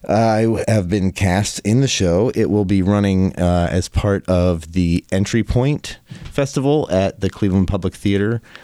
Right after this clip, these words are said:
on Ju-, January twenty-third to the twenty-fifth. I will put up links in, uh, the footnotes for this episode at B Z Doug dot com slash podcast. And,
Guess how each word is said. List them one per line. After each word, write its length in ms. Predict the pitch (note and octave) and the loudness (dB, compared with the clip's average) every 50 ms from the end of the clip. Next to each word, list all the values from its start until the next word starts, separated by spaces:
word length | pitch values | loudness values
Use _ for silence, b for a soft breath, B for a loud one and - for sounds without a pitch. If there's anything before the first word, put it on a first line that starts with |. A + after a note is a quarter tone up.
| B B B - | B B B -4
on 800 | - F#2+ F#2+ F#2 F2+ E2+ E2+ E2+ E2+ E2 E2 E2+ D#2+ E2 F#2+ G#2 - _ _ _ | -2 0 2 2 2 2 2 2 2 2 2 0 0 -2 -6 -8 -12 _ _ _
Ju-, 800 | - G2+ F#2+ F2+ F#2 F2+ F2 F2 E2+ D#2+ C#2+ B1+ G1+ - G1+ - - - _ | -2 0 2 2 2 2 2 2 0 0 -2 -4 -4 -6 -8 -10 -12 -16 _
January 840 | - A2+ G#2+ G#2+ A2+ G#2+ G2 F#2+ G2 G2 G2+ G2+ G2 F#2+ F2+ F2+ F2 | -4 -2 0 2 2 2 2 4 2 2 2 2 0 0 0 -2 -4
twenty-third 800 | - - - A2 A2 G#2+ G#2 F#2+ - _ - A2+ G#2 A2+ A#2 G#2+ | -4 -4 -2 0 2 2 0 0 -2 _ -2 0 0 0 0 0
to 100 | - A#2 | -2 -2
the 100 | F2+ F#2 | -2 -2
twenty-fifth. 720 | - - - F2 F2 E2+ - - A2+ C#3+ C#3+ - - - B B B B B B B B B - - | -2 0 0 0 0 -2 -2 -2 -2 -2 -2 -6 -14 -20 B B B B B B B B B -6 -4
I 240 | F2 F#2 F#2 F2 F2 | -2 0 0 0 0
will 480 | F2 F#2 F#2 F2+ F2 F2 F2 E2+ E2 | 2 2 2 2 2 2 2 0 0
put 220 | - - - G2 F2+ | 0 0 0 2 2
up 240 | F2+ - - - - - - - - - | 0 0 -2 -6 -6 -6 -6 -10 -4 -2
links 640 | F#2 F#2 F#2+ F2+ F2+ - - - - - - - - _ | 0 2 2 2 0 0 -2 -6 -8 -6 -8 -10 -6 _
in, 380 | F2+ F2 E2+ E2 E2+ E2 E2 E2 | 0 0 2 2 2 2 2 2
uh, 320 | D#2+ C#2+ B1 B1 A1+ G1+ | 2 0 0 0 -2 -2
the 80 | A#1+ - | -4 -6
footnotes 640 | - - - G2+ - - - F2 F2 D#2+ D2 - | -6 -4 -4 -4 -4 -2 0 0 0 -2 -4 -6
for 120 | - - F2 | -4 -4 -2
this 180 | D#2+ D#2 - - | -2 -2 -2 -4
episode 520 | - - F2+ - - G#2 F#2 F2+ F2 F2 | -2 -2 -4 -4 -2 0 2 2 2 2
at 200 | E2+ E2+ C#2+ D2 D2+ | 0 0 -2 -2 0
B 160 | F#2+ F#2+ F#2 | 0 0 2
Z 160 | D#2+ F2+ E2 | 0 0 0
Doug 420 | E2 F#2 F2+ F2 E2+ E2 D#2+ D#2 | 2 2 2 2 0 -2 -4 -4
dot 240 | - F#2 F2 - - | -4 -4 -4 -4 -6
com 560 | - - G2+ F#2 F2 F2 F2 E2+ E2+ E2 D#2+ | -4 -2 0 0 2 2 2 2 0 0 -2
slash 500 | - - - E2+ D#2+ D#2+ D#2 D#2 D#2+ - - | -4 -4 -2 -2 0 0 -2 -2 -4 -6 -4
podcast. 800 | - G2 F2+ E2+ - - F#2+ E2 E2 D#2+ E2 F2 - - - - B B B B B B B B B B B B - | -4 -4 -4 -4 -4 -4 -2 0 0 0 0 -2 -4 -8 -14 -18 B B B B B B B B B B B B -4
And, 960 | - F#2 F#2 F2+ F2+ F2+ F2 F2 F2 F2 F2 E2+ E2+ E2+ E2 E2 D#2+ - - | -2 0 0 0 0 0 0 0 0 0 0 0 0 0 -2 -2 -2 -4 -6